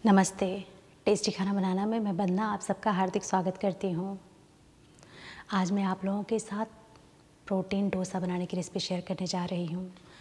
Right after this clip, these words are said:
वो भी एकदम हेल्दी वे में। अगर मैं आपको weight loss करना है, तो आप ये डोसा बना करके अपने weight loss journey में enjoy कर सकते हैं।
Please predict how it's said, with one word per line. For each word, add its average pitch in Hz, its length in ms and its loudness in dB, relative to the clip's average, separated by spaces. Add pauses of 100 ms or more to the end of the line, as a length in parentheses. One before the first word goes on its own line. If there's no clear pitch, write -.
(240)
वो 196 120 4
भी 202 140 0
एकदम 208 500 -2 (180)
हेल्दी 185 300 4
वे 175 160 0
में। 175 260 -4 (720)
अगर 202 300 4
मैं 202 220 0
आपको 196 320 0
weight 190 260 4
loss 190 260 2
करना 180 400 0
है, 170 360 -2 (760)
तो - 60 0 (100)
आप 185 300 2
ये 208 180 4
डोसा 196 340 2
बना 185 280 2
करके 190 340 -2
अपने 196 300 -2
weight 185 260 0
loss 190 200 2
journey 180 320 0
में 190 260 0
enjoy 185 340 2
कर 185 200 0
सकते 180 440 -2
हैं। 175 280 -4